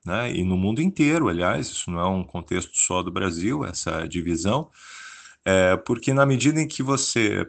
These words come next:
passa a, a defender interesses particularistas no lugar de interesses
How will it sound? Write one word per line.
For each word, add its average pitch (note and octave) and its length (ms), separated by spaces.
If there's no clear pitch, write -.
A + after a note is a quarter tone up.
passa F#2 420
a, E2 720
a - 20
defender E2+ 840
interesses F#2+ 560
particularistas F#2 1200
no E2+ 180
lugar E2+ 420
de F2 100
interesses E2 1080